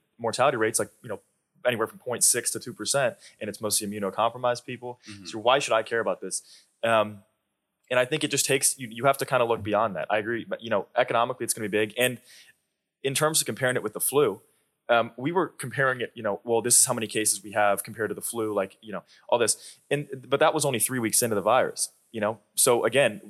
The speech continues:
Speaker 1: you just have to look at how this thing's gonna play out. And I think, um, yeah, I definitely don't wanna be an alarmist or say anything like that, but there's no indication that this is gonna all of a sudden just stop. So, uh, and obviously we have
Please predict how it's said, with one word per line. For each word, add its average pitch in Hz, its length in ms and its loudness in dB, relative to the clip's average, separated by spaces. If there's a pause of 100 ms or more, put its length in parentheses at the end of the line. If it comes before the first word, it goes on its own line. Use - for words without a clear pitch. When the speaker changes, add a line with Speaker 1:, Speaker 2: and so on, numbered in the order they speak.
Speaker 1:
you 113 100 -8
just 120 140 0
have 135 120 2
to 120 80 0
look 110 160 0
at 104 100 -4 (100)
how 120 160 2
this 110 120 0
thing's 120 160 -4
gonna 101 140 -6
play 104 260 0
out. 113 280 4 (280)
And 127 80 -2
I 120 80 6
think, 143 360 -6
um, 104 420 2 (840)
yeah, 131 140 4
I 117 40 6
definitely 123 380 0
don't 113 140 0
wanna 110 140 0
be 101 100 -10
an 90 40 -10
alarmist 104 420 0
or 98 60 -8
say 107 140 0
anything 98 360 -8 (400)
like 107 140 -6
that, 151 300 4
but 117 300 2
there's 127 220 -4
no 127 180 0
indication 117 460 -4
that 110 60 -12
this 107 100 -4
is 107 100 -6
gonna 107 140 -2
all 104 140 2
of 104 60 -4
a 104 40 -4
sudden 113 260 0
just 95 220 -2
stop. 104 420 2 (460)
So, 110 460 4 (400)
uh, 104 300 4 (100)
and 123 120 0
obviously 120 640 2
we 120 140 -14
have 110 300 2